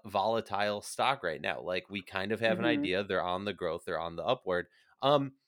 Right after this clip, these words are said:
Speaker 2: Yeah.
Speaker 1: what, what do you think the weakness and the strength is of this Dallas Wings team?
Speaker 2: Ooh, good question.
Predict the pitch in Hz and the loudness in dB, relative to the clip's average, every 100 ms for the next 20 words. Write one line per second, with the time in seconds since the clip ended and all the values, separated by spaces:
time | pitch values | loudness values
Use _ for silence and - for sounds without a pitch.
0 | - 180 208 165 185 220 247 214 202 - | -10 0 2 2 4 2 4 0 0 0
1 | 170 151 120 143 135 139 - 156 - 156 | 0 0 -6 -4 -2 -2 0 -2 -2 -4
2 | - - 143 135 139 175 110 - 110 95 | -2 0 0 0 0 0 0 -4 -4 -4
3 | 98 - 90 85 - 85 82 - 82 82 | -6 -2 -2 -2 -8 -12 -12 -16 -18 -20
4 | _ _ _ _ _ _ _ _ _ - | _ _ _ _ _ _ _ _ _ -20
5 | - _ _ 190 233 208 170 220 - - | -20 _ _ -4 -2 -2 0 -4 -4 -10
6 | - 165 170 214 - - - 139 | -12 -8 -6 -8 -10 -12 -10 -12